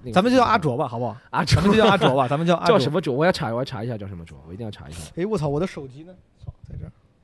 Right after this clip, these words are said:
Speaker 2: 你还挺关注这事儿，这个，这个新闻我在微博上看过，我点都没点开，我觉得他妈这人是谁？我不认识，我就没看了。
Speaker 1: 嗯，嗯。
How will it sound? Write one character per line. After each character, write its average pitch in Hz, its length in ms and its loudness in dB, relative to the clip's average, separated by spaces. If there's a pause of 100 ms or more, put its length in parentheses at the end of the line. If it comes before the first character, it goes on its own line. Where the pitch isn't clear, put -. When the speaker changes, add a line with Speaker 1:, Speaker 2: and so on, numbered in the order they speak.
(480)
Speaker 2:
你 156 120 0
还 208 140 2
挺 165 200 2
关 170 200 4
注 226 100 4
这 156 100 4
事 135 100 2
儿， 123 40 2
这 240 140 0
个， 233 100 4
这 254 160 0
个 196 220 2
新 220 180 -4
闻 214 80 -2
我 180 80 0
在 170 120 0
微 185 180 0
博 175 100 0
上 190 140 -2
看 202 180 -6
过， 131 100 -4
我 156 60 -2
点 165 180 -2
都 160 60 -2
没 190 100 2
点 160 160 0
开， 110 240 -10
我 139 120 -2
觉 160 40 2
得 185 40 2
他 220 80 0
妈 226 80 0
这 226 100 -2
人 190 100 0
是 - 160 -10
谁？ 131 140 -6
我 143 80 -4
不 123 100 -6
认 151 200 -2
识， - 120 -16
我 131 80 -8
就 160 80 -2
没 139 140 -4
看 143 220 -8
了。 156 100 -14
Speaker 1:
嗯， 101 300 -12
嗯。 82 60 -18